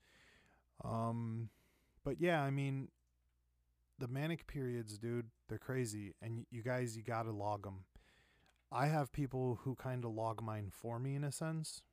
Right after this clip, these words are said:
because I have, again, a, a great support system, so it helps me. I'm not very good at logging it. I'm trying to get better. That's where I'm at.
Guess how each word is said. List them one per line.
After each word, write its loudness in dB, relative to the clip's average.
because -4
I -2
have, -4
again, -4
a, -12
a -10
great -6
support -6
system, -8
so -6
it -6
helps -6
me. -12
I'm -2
not 0
very -2
good -2
at 0
logging -2
it. -4
I'm -10
trying -2
to -4
get -4
better. -2
That's -4
where 0
I'm -4
at. -4